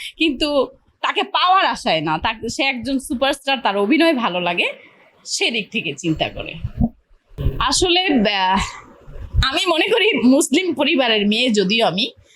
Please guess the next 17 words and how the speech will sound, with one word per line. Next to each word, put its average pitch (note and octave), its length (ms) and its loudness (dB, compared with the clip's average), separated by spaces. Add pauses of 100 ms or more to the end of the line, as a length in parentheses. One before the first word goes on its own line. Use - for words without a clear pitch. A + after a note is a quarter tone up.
(140)
আমি B3 240 0
মনে C4 220 0
করি D#4+ 200 2
যে C4+ 120 0
একটা D4+ 240 -4
পুরুষের, C4+ 680 0
আহ, G3+ 220 0 (1000)
সামর্থ্য D#4+ 580 0
অনুসারে C4+ 600 0 (560)
সাতটা D4 420 -6
বিয়ে A3+ 240 0
করা F#3+ 200 0
জায়েজ C3 360 -4
আছে। - 240 -10 (600)
এখন A#3+ 380 2
বর্তমান C#4 600 0
অনুসারে A#3+ 520 -4